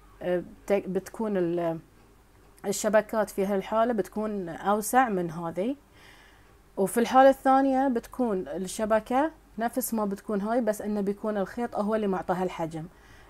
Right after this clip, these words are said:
آه، في الحالة الأولى الخيط معطاها الحجم، في الش-، في الحالة الثانية بتكون الشبكات هي اللي أوسع، يعني عدد السلاسل هو اللي بيكون معطاها الحجم. فأتمنى إن فهمتوا شلون طريقة التكبير حق الشنطة إذا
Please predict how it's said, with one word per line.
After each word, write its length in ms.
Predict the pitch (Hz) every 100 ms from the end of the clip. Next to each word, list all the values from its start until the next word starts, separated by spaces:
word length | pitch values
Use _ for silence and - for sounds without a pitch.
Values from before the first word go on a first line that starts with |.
| -
آه، 100 | 180
في 120 | 170
الحالة 320 | 185 208 196
الأولى 400 | 202 214 233 254
الخيط 340 | 214 - 214 196
معطاها 360 | 190 170 180
الحجم، 420 | 170 - 190 240 277 - -
في 60 |
الش-، 140 | 190 -
في 180 | -
الحالة 400 | 190 185 214 226
الثانية 460 | 220 247 262 269 311 - - - - -
بتكون 400 | 185 - 233 233
الشبكات 680 | 190 - 202 196 - 208 196
هي 140 | 208
اللي 180 | 202 185
أوسع، 440 | 190 202 240 277 - - - -
يعني 240 | 185 196
عدد 260 | 196 220 220
السلاسل 520 | 214 226 220 226 220
هو 180 | 190 202
اللي 100 | 196
بيكون 280 | 175 - 180
معطاها 320 | 160 - 170
الحجم. 380 | 175 160 156 165 - - - - - - -
فأتمنى 1120 | 190 190 196 - - - 190 208 226 254 262
إن 280 | 185 190 185
فهمتوا 640 | 185 190 208 202 214 202 170
شلون 240 | - 190
طريقة 380 | 180 185 185 196
التكبير 540 | 175 - 175 185 202 180
حق 160 | - 170
الشنطة 460 | 165 - 190 185 208
إذا 640 | 262 - 170 175 180